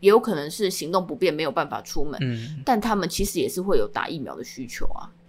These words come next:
Speaker 2: 对，但还好台湾有一群就是在宅医疗团队，之前其实独立特派员也有跟大家介绍过，就是他们一直都是在服务这些比较医疗弱势的族群，就是会到这些弱势者家里面呢，去就是看诊，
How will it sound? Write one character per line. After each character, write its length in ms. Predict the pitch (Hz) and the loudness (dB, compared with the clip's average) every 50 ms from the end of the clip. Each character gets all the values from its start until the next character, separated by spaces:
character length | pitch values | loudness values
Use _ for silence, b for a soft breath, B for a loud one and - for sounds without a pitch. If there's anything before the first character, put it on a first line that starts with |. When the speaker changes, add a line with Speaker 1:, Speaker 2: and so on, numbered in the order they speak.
| - - | -16 -6
Speaker 2:
对， 220 | - 151 131 123 120 - | -2 0 0 0 0 2
但 180 | - 160 151 | 2 2 2
还 240 | 143 - - 139 135 | 2 0 -2 -2 -2
好 220 | 135 139 147 123 120 | -2 0 2 0 0
台 180 | - - 131 | 2 0 0
湾 120 | 131 139 131 | 0 0 0
有 100 | 127 131 | 0 -2
一 60 | 131 | -2
群 260 | - - - 120 120 | -4 -4 -6 -4 -4
就 80 | 120 127 | -4 -4
是 140 | 127 131 | -4 -6
在 240 | 120 - - 151 127 | -2 0 2 2 2
宅 200 | 120 - 117 113 | 2 0 0 0
医 140 | 117 123 123 | 0 0 0
疗 180 | 117 117 - - | -2 -4 -4 -6
团 280 | - - - - 160 151 | -8 -8 -10 -10 -8 -6
队， 260 | - 131 123 - B B B B B B B | -6 -6 -6 -6 B B B B B B B
之 140 | - - 180 | 2 4 4
前 240 | 165 - 160 135 123 | 4 4 2 2 2
其 100 | 127 135 | -2 -2
实 140 | 135 135 127 | -2 -4 -4
独 140 | - 135 | -2 -2
立 80 | 131 127 | -2 0
特 100 | 156 156 | 0 0
派 220 | 151 151 143 127 | 0 0 0 0
员 80 | 123 120 | 0 0
也 60 | 120 123 | 2 0
有 100 | 120 117 | 0 0
跟 160 | 120 113 113 | -2 -2 -2
大 80 | 117 | -2
家 160 | 113 113 113 113 | -2 -2 -4 -4
介 220 | - - 131 117 | -2 -2 -2 -2
绍 260 | 113 - 127 113 - | -2 -2 -2 -2 -4
过， 300 | - - - 117 104 135 | -4 -2 -2 -2 -2 -2
就 60 | 127 | -4
是 120 | - 135 131 | -8 -8 -8
他 160 | - 147 139 | -6 -4 -4
们 180 | 127 123 120 - - | -4 -4 -4 -4 -4
一 60 | 143 | -4
直 160 | - - 127 | -4 -4 -4
都 120 | - 123 123 | -4 -4 -4
是 160 | 123 - 135 123 | -4 -6 -6 -4
在 280 | 143 131 123 123 127 B B B B B B - | -2 0 0 -2 -2 B B B B B B -10
服 220 | - - 131 127 | -6 -2 -2 0
务 80 | 135 143 | 0 0
这 140 | 135 - 135 | 0 -2 -2
些 420 | 120 - 135 131 127 127 131 135 131 | -2 0 2 2 2 2 0 -2 -4
比 80 | - 127 | -4 -2
较 120 | 135 143 | -2 -2
医 200 | - - 165 160 | 0 0 0 0
疗 300 | 156 147 127 120 120 120 | 0 0 0 0 0 0
弱 260 | 127 151 175 151 131 127 | 4 6 6 6 6 4
势 240 | - - - 147 | 0 0 0 0
的 160 | 123 117 117 107 | 0 0 -2 -4
族 240 | - - 120 127 | -4 -4 -4 -4
群， 260 | 127 - - - - 123 | -4 -6 -8 -8 -4 -2
就 120 | 147 208 | 0 0
是 60 | 214 202 | 0 2
会 120 | 226 208 | 4 4
到 160 | 185 185 175 | 6 6 6
这 120 | 170 170 165 | 4 4 4
些 180 | - 175 165 | 4 4 4
弱 160 | 165 165 160 | 4 4 4
势 100 | 156 170 | 2 2
者 220 | 156 - 131 123 123 | 0 0 0 -2 -2
家 300 | 113 - 131 127 127 127 | 0 0 2 2 2 2
里 180 | 131 127 139 | 0 0 -2
面 240 | - 135 139 131 127 | -4 -4 -4 -4 -4
呢， 160 | 127 120 127 | -6 -6 -8
去 380 | 131 - - - 156 143 131 123 | -8 -6 -2 0 2 2 2 0
就 100 | - 143 | -2 -4
是 340 | 127 - - 139 123 - - - | -6 -4 -4 -4 -2 -2 -2 4
看 260 | - - 165 135 123 | 6 6 6 6 4
诊， 320 | 117 - - - - - | 0 -4 -6 -6 -6 -10